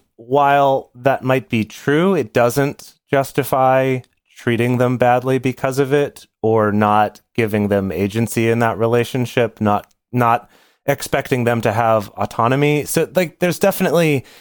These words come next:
I, I think the point with all of these is it's not that one or the other is just correct, but that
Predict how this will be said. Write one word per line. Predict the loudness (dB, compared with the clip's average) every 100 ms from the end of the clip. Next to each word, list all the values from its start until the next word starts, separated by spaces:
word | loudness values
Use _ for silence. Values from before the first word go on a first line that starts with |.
| _ _ _ _ _ -6
I, | -4
I | -4
think | -2 -2
the | -2
point | -2 -2 -2
with | -2 0
all | 2 2
of | 0 0
these | 0 0 0
is | -2
it's | -2 -2
not | 0 0 0 -2
that | -4 0
one | 0 0
or | 0
the | 0
other | 0 2 0
is | 0 -4
just | -4 -4 -4 -6
correct, | -4 0 0 0 -6 -20 -4
but | -4 -2 -2
that | 0 0